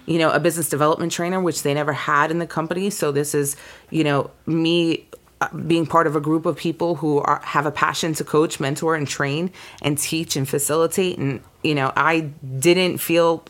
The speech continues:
comfortable enough talking to an entire room. But then I look back on my life and I'm like, I was on the radio.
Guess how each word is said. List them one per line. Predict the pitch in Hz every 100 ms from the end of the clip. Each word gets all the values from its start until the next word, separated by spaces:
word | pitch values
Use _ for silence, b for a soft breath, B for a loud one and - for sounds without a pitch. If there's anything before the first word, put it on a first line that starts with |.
| _ -
comfortable | 185 202 190 180
enough | 147 139 143 - - - -
talking | 208 190 196 170
to | -
an | 170
entire | 151 147 170 160 151
room. | 151 156 233 311 B B B B
But | 170 180
then | 175 175 175 165
I | 165 160
look | 160 175
back | 175 165
on | 170
my | 160
life | 160 170 165
and | 165
I'm | 160
like, | 156 147 143 -
I | 147
was | 151 151
on |
the | 151
radio. | 151 151 139 139 139